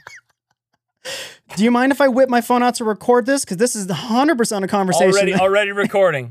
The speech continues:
Speaker 1: <laughs>
Speaker 2: Already
Speaker 1: Yeah.
Speaker 2: recording. Uh,
Speaker 1: I <laughs> If that's the kind of s-, yeah, I,
Speaker 2: <laughs>
Speaker 1: please tell me that story. Round the block, my dude, to keep the meter running.
Speaker 2: Right. Yeah,
Speaker 1: 'Cause
Speaker 2: okay.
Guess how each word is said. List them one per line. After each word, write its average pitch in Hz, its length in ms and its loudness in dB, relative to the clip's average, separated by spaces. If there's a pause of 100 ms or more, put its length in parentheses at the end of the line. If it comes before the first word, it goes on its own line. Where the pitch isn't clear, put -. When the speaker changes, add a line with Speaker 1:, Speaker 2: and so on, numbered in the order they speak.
Speaker 1:
<laughs> - 60 -16
Speaker 2:
Already 359 240 2
Speaker 1:
Yeah. 403 140 2
Speaker 2:
recording. 147 440 -2
Uh, 131 180 -10 (720)
Speaker 1:
I 190 260 -2
<laughs> 185 420 -2 (920)
If 302 200 -2
that's 523 220 0
the 494 100 0
kind 339 200 0
of 262 60 0
s-, - 100 -10
yeah, 302 240 -2 (140)
I, 226 180 2
Speaker 2:
<laughs> 170 180 -8
Speaker 1:
please 277 420 0
tell 220 160 0
me 196 100 2
that 185 160 2
story. 180 280 0
Round 220 280 0
the 208 40 2
block, 214 360 0
my 165 120 0
dude, 151 240 0
to 147 60 -8
keep 269 160 -2
the 208 80 0
meter 226 240 2
running. 165 200 -2
Speaker 2:
Right. 190 300 -4 (400)
Yeah, 196 340 -2
Speaker 1:
'Cause 247 140 2
Speaker 2:
okay. 170 340 -8